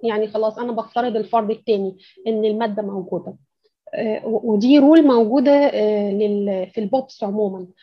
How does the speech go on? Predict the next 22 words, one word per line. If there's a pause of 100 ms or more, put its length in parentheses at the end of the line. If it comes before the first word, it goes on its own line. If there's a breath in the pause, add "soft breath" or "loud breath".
(220 soft breath)
أي
حاجة (140)
unknown
بنفترض
إن
هي
موجودة
فعلًا، (260 soft breath)
ونبتدي
ناخد
الروتين
بتاعنا
لحد (420 loud breath)
ما
يثبت
عندنا
إن
الحاجة
دي
مش
موجودة
فعلًا.